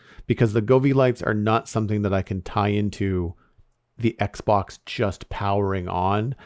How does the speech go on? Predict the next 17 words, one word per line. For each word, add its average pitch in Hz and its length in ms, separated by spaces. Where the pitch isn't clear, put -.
There 107 120
has 98 260
to 117 80
be 101 120
something 92 340
else 92 260
in 98 100
the 90 80
system 95 360
that 90 120
turns 101 280
them 107 160
on. 120 200
They 120 200
work 113 320
with, 95 340
um, 90 360